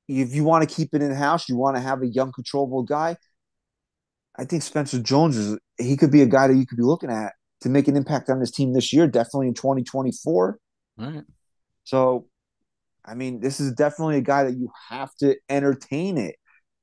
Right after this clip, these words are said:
Speaker 1: dude. And, and people, a lot of fans, they get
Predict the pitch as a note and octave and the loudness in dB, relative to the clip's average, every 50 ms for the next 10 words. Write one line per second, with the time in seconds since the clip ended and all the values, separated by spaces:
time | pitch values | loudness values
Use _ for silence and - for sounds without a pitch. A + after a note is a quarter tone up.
0 | _ - A2 A#2 B2 C3 A#2+ A2+ - C3+ B2 B2+ B2 - - C#3 B2+ B2 - - | _ 2 4 6 6 6 4 2 -2 -2 -2 -2 -2 -4 -6 -8 -8 -8 -6 2
1 | - F3+ G3 G3+ - G#3 G3 F3+ - - - - - - - - - - C3+ D3 | 6 6 6 6 6 6 4 4 4 2 -4 -14 -20 -18 -20 -16 -4 2 2 4
2 | C#3+ C#3 C3 C3+ D#3+ F3 F3+ E3+ - - - E3+ E3 D#3 C#3 A#2 - B2 A#2 F#2 | 6 6 6 4 4 4 2 0 -2 -2 0 0 0 0 0 0 0 0 0 2
3 | C#3+ C#3+ - G#2+ | 2 2 2 2